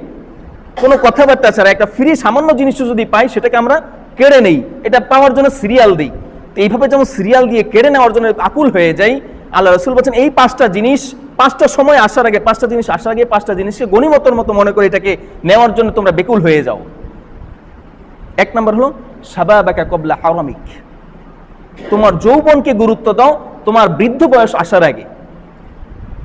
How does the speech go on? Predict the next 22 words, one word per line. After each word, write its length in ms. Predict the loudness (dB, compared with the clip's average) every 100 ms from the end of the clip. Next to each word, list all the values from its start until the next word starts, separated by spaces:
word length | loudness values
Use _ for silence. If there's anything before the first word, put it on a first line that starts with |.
| -16 -2
যারা 240 | 2 2
বৃদ্ধ 300 | 2 0 0
বয়সে 340 | 4 4 4
আসছে, 440 | 2 0 0 -2 -2 0
এরা 200 | 0 0
বুঝতে 320 | -2 -2 0
পারে 160 | 2
তাদের 260 | 2 0 0
যৌবনের 360 | 2 2 0 0
গুরুত্বটা 420 | -4 -4 -4 -4
কি 140 | -4
ছিল। 260 | -6 -8 -10 -14 -20 -20 -20 -20 -20 -20 -16 -4
এখন 280 | 0 0 2
তারা 180 | 2
আফসোস 400 | 2 -2 -4 -8
করে, 200 | -2 -2
যারা 300 | 0 0 2
যৌবনে 320 | 2 0 0 0
ভালো 240 | 0 0
কাজ 180 | 0 -2
করতে 260 | -4 0
পারছে, 320 | 0 0 -4